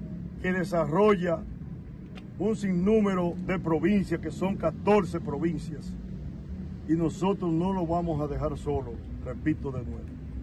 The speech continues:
Así que si los delincuentes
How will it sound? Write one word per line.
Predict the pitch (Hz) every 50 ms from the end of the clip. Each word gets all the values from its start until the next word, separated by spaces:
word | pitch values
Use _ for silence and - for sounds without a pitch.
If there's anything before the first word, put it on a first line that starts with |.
| - - - - - - - - - - - - - - -
Así | - - - 202 185
que | - 196 180 - - - - - - - - - -
si | - 175
los | 180 175 175
delincuentes | 175 170 165 156 127 127 180 214 220 214 196 156 185 165 143